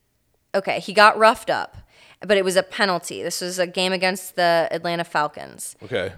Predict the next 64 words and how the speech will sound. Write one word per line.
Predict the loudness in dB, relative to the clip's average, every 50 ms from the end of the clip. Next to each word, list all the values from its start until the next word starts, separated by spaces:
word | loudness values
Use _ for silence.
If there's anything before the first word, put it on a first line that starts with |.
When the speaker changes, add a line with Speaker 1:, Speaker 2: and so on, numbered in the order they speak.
| -8 -4
Speaker 1:
And | 0 2 4 4 2 2 2
so | 2 4 4
it | 4
was, | 2 2
like, | 0 -2 -2 -2
for | -4 -4 -4 -4
roughing | 0 2 2 2 2 2 -2 -2
the | -4 -4
passer | -4 -4 -6 -6 -6 -6 -8 -8 -6 -6 -6
or | -6
whatever. | -6 -6 -8 -8 -10 -12 -16 -16 -18 -14 -10
Speaker 2:
Yeah. | -6 -6 -4 -6 -6 -10 -14 _ _ _ -2
Speaker 1:
And | -2 -2 0 2
then, | 4 4 6 6 4 4 2 0 -2 -6 -8 -10 -12 _ _ _ _ _ _ _ _ _ _ -2
but | -2 -2 -2
he | -4 -8 -14
kicked | -16 -16 -12 -8 -8 -8 -8 -10 -12 -10
the | -10 -10
guy. | -8 -10 -12 -12 -14 -16 -18 -20 -20 _ _ _ _ _ _ _ _ _ _ _ _ 2
Speaker 2:
Oh, | 4 4 4
he | 4 2 -2 0
kicked | 4 4 4 4 2
the | 0 0
guy | 2 2 2 2
in | 0 -2 -4
reta-, | -6 -8 -8 -8 -10 -10 -8
in | -6 -6 -6
retaliation. | -6 -6 -8 -6 -6 -8 -8 -8 -8 -8 -6 -4 -2
Speaker 1:
Yeah, | -2 -2 -2 -4
yeah, | -6 -8 -8 -8
yeah. | -8 -10 -12 -14 -16 -20 _ -16
Speaker 2:
Ah, | -12 -6 -4 -4 -4 -4
I | -6 -8
got | -10 -10 -10 -8 -8
it. | -8 -10 -10 _ -8
Speaker 1:
So | -6
we | -2 0
got | 0 0 2
fined | 2 2 2 2 2
eleven | 0 0 0 -2 -2 -2 -4
thousand | -4 -6 -6 -8 -8 -8 -8 -6 -6 -4
dollars, | -4 -4 -2 -4 -4 -6 -6 -6
which | -4 -4
is | -2 -2
like | 0 0
a | 0
sneeze | -2 -2 -4 -8 -8 -8 -10 -10 -10 -10 -10
for | -10 -10
him. | -8 -10 -10 -12 -12
It's | -12 -12 -6 4 6
Speaker 2:
<laughs> |
Yeah, | 6 8
Speaker 1:
really | 8 8 6
Speaker 2:
it | 6
Speaker 1:
not | 8
Speaker 2:
really | 10 10 12 12 10 10
is. | 8 6 4
Speaker 1:
a | 4 4
big | 4 2
Speaker 2:
It's | 2 4
Speaker 1:
deal, | 6 6
Speaker 2:
so | 6 6
Speaker 1:
but | 6 4
Speaker 2:
funny. | 4 4 4